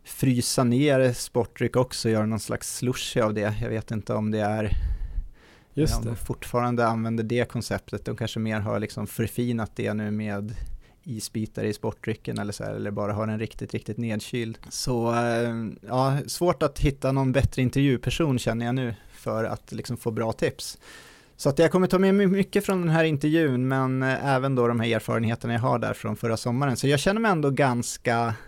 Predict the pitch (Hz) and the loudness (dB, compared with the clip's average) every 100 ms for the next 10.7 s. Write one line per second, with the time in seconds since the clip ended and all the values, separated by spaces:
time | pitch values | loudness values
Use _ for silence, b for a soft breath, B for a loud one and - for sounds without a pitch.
0 | B - - 185 156 113 110 123 - 117 | B 4 6 8 6 4 2 2 2 0
1 | 117 - 123 120 131 151 139 107 113 - | 0 0 2 2 4 4 4 4 2 2
2 | 123 139 160 135 113 110 117 107 104 117 | 2 4 4 4 2 2 2 2 2 4
3 | 131 127 123 - - 139 127 139 139 160 | 6 4 2 -6 -2 2 2 2 2 4
4 | 139 180 151 120 110 B B B B 113 | 4 4 2 2 -4 B B B B -4
5 | 131 120 120 123 - 117 113 107 123 120 | 2 2 2 0 -4 0 0 0 0 0
6 | 110 113 120 123 117 139 156 - - - | 2 2 2 4 2 2 0 -6 -10 -6
7 | 123 139 143 143 131 127 113 110 - 113 | 0 2 2 0 0 0 0 0 -2 -2
8 | 101 107 - - 113 113 113 B B B | -4 -6 -10 -10 -6 -6 -6 B B B
9 | B - 95 120 117 104 - 113 117 - | B -8 -4 0 2 0 0 0 0 0
10 | 110 107 107 - - 110 113 | -2 -2 -4 -8 -4 -2 -2